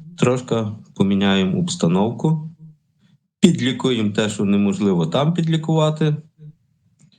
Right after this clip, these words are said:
І з бойовим натхненням, з духом будемо вертатися до побратимів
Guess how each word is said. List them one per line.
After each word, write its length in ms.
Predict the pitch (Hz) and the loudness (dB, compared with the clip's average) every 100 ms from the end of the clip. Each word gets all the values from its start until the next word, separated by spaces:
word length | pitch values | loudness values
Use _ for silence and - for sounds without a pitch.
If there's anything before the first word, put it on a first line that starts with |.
| _ _ - | _ _ -2
І 180 | 156 160 160 156 160 _ - | 0 2 2 0 -4 _ -6
з 60 | |
бойовим 520 | 101 110 113 117 127 127 | -2 0 0 0 0 0
натхненням, 760 | 110 - 110 117 131 127 110 | -2 -2 -2 -2 -2 -2 -2
з 100 | 92 | -2
духом 640 | 90 98 101 - 120 120 - _ _ - _ _ _ - | 0 0 -2 -2 -4 -4 -10 _ _ -20 _ _ _ -2
будемо 340 | 101 104 113 | 0 2 0
вертатися 540 | 101 101 107 110 113 104 | 0 0 -2 -2 -2 -2
до 140 | 101 | -2
побратимів 760 | - 95 90 92 101 120 113 | -2 -2 -2 0 0 0 -4